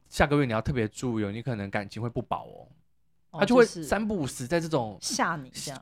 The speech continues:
Speaker 1: 尤其是因为那个时候我们都年轻，所以恋爱对我们来说很
Speaker 2: 很重要。
Speaker 1: 重要。所以他就会觉得说，“我觉得你那个男朋友应该是，或那个女朋友可能会外遇，我看他的眼神不太对。”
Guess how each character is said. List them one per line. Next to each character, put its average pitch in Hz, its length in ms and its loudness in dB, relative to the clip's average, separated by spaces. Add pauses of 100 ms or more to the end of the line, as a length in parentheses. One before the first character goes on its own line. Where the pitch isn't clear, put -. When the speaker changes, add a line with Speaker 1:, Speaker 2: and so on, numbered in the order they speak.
(120)
Speaker 1:
尤 170 120 8
其 196 120 2
是 185 120 -2
因 202 40 0
为 208 60 2
那 208 80 2
个 180 60 0
时 180 80 -2
候 165 80 2
我 135 40 -2
们 117 80 -6
都 139 140 0
年 113 240 -6
轻， 123 220 -6
所 139 100 2
以 123 80 2 (140)
恋 135 160 2
爱 131 100 2
对 127 140 2
我 - 20 2
们 101 100 -2
来 95 60 -2
说 113 100 -4
很 117 80 -4
Speaker 2:
很 170 160 4
重 190 320 8
要。 185 360 10
Speaker 1:
重 180 240 -6
要。 - 100 -10
所 208 100 2
以 - 0 -
他 214 120 4
就 220 100 4
会 214 100 6
觉 156 100 4
得 151 40 4
说 175 160 2
，“我 120 80 0
觉 156 100 0
得 160 60 0
你 135 60 -2
那 127 120 -2
个 131 140 0
男 110 160 -2
朋 120 100 -4
友 107 160 -2
应 120 120 -10
该 127 120 2
是， 120 300 -4
或 143 160 0
那 135 80 0
个 135 80 0
女 104 140 -4
朋 117 100 -4
友 110 160 -2 (580)
可 - 120 -6
能 104 120 -2
会 123 100 -2
外 120 160 4
遇， 101 340 -8
我 104 100 -10
看 147 140 -2
他 139 120 2
的 120 60 -2
眼 92 180 -4
神 92 140 -8
不 95 100 -12
太 107 200 -6
对。” 92 260 -12